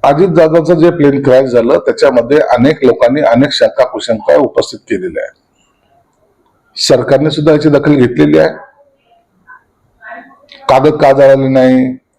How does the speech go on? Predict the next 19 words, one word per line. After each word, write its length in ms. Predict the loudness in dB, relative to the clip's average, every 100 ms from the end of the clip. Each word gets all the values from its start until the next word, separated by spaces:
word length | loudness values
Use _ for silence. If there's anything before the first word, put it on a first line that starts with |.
| _
सीट 420 | -8 2 2 2 0
तशीच 240 | 0 -2
का 200 | 2 2
राहिली, 680 | 2 0 0 0 0 -4 -12 _ _ _ _ _ _ _ _
मग 180 | 0 2
जर 180 | 0 2
डेड 260 | 0 2
बॉडी 140 | 2 2
म्हणजे 320 | 0 0 0
माणूस 420 | 2 2 2 0
जाऊ 180 | 0 0
शकतो, 500 | -2 -8 0 0 0
तर 120 | -4
सीट, 200 | -2 -2 -2 -8
सीटला 420 | 0 0 2 2
आग 100 | 0
का 240 | 0 2
लागली 280 | 2 0 -2
नाही, 180 | -2